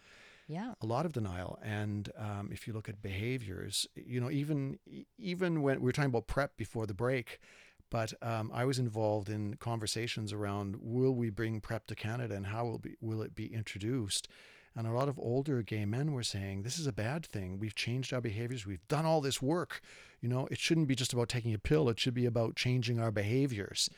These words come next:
Speaker 1: That's
Speaker 2: And
Speaker 1: true,
Speaker 2: those
Speaker 1: too.
Speaker 2: discussions
Speaker 1: Mm-hmm.
Speaker 2: just haven't taken place in the same way in the heterosexual community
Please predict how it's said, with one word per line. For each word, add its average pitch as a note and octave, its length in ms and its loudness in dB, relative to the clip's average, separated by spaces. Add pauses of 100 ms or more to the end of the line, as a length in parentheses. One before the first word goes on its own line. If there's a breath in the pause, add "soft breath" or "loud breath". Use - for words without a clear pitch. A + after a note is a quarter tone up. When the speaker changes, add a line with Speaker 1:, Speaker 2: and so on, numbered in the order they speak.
(160 loud breath)
Speaker 1:
That's A2+ 300 -8
Speaker 2:
And A#2+ 180 0
Speaker 1:
true, C3 100 4
Speaker 2:
those C3+ 80 4
Speaker 1:
too. A3+ 60 0
Speaker 2:
discussions C#3 760 0
Speaker 1:
Mm-hmm. - 160 -8
Speaker 2:
just - 300 -2
haven't E3+ 320 -4
taken D#3 280 -2
place E3 300 -2
in B2+ 80 0
the A#2+ 80 -2
same A#2 260 -2
way A#2 600 -2
in A#2+ 320 -4
the A2 80 -2
heterosexual B2 560 -2
community G#2+ 480 -6